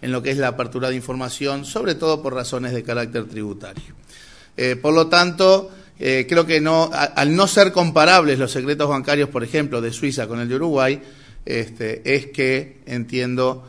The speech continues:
eh, no, no de-, no debemos visualizar, digamos, que haya una presión sobre el secreto bancario uruguayo, porque, reitero, se le está pidiendo a Suiza que flexibilicen aspectos en donde en buena medida el secreto bancario uruguayo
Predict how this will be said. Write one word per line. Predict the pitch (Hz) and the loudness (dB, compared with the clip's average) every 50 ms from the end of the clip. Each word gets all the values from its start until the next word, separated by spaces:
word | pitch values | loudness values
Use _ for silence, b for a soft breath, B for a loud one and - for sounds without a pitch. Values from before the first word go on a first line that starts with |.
| B B B B B - | B B B B B -10
eh, | - 123 113 117 117 120 117 120 - - - - | -8 -6 -6 -6 -8 -10 -12 -14 -14 -16 -16 -12
no, | 123 120 120 123 - | -8 -8 -8 -8 -8
no | - 123 127 | -6 -6 -4
de-, | 135 135 131 131 | -2 -2 -4 -4
no | 127 127 131 | -6 -6 -4
debemos | 131 135 135 135 139 127 120 120 120 - - - - - - - - - | -2 -2 -2 -2 -2 -4 -6 -8 -10 -12 -16 -18 -18 -18 -18 -18 -16 -12
visualizar, | 110 120 113 - - 131 127 123 117 - - 143 143 139 | -10 -10 -8 -4 -2 -2 -2 -2 -2 0 2 2 2 4
digamos, | 131 131 131 139 135 117 | 2 0 0 -2 -4 -2
que | - | -4
haya | 131 - 151 139 | -2 -2 -2 -2
una | 135 131 127 123 | -2 -2 -2 -2
presión | 131 131 127 - - - 170 180 185 185 170 | -2 -4 -4 -4 -4 -2 0 0 0 0 -2
sobre | 170 156 135 135 | -2 -2 -2 -2
el | 127 | -2
secreto | 135 139 127 135 135 135 139 | -2 -4 -4 -4 -4 -4 -4
bancario | 135 135 135 135 143 139 139 143 | -4 -4 -4 -4 -4 -2 -2 -2
uruguayo, | 147 151 160 156 147 143 139 139 139 151 156 151 B B B B B B B B _ | 0 0 0 2 2 2 2 2 2 0 0 -2 B B B B B B B B _
porque, | - 151 156 156 151 156 165 151 | 4 4 4 4 4 2 0 2
reitero, | 143 135 127 123 156 151 131 117 107 107 113 B B B | 2 0 -4 -2 -2 -2 -2 -2 -4 -10 -16 B B B
se | B - 127 123 | B -8 -6 -6
le | 123 | -4
está | 123 - 156 151 156 | 0 0 0 2 2
pidiendo | 160 160 160 160 160 156 | 2 2 2 2 2 0
a | 151 151 | 0 0
Suiza | - - 156 151 156 160 151 | -2 -4 -4 -2 -2 -2 -2
que | 143 143 135 | -2 -4 -4
flexibilicen | - 135 127 120 - 135 131 135 139 143 143 135 - 147 135 | -4 -6 -6 -4 -6 -4 -4 -2 -2 -2 -4 -2 -4 -4 -4
aspectos | 127 123 - - 135 139 135 143 135 139 | -6 -8 -6 -6 -6 -4 -4 -6 -8 -6
en | 135 120 123 | -6 -6 -6
donde | 123 123 127 127 120 | -6 -4 -4 -4 -4
en | 117 120 | -4 -2
buena | 131 147 147 143 143 | -2 -2 -2 -2 -4
medida | 143 135 131 131 131 131 131 127 131 131 - | -4 -4 -2 -2 -2 -2 -2 -4 -4 -6 -10
el | 131 117 | -10 -10
secreto | 117 127 117 117 117 117 123 | -8 -8 -8 -8 -8 -6 -6
bancario | 120 117 113 123 117 120 120 | -8 -6 -8 -6 -6 -6 -6
uruguayo | 113 113 110 117 113 113 110 120 120 117 | -6 -6 -6 -4 -4 -4 -2 -4 -4 -4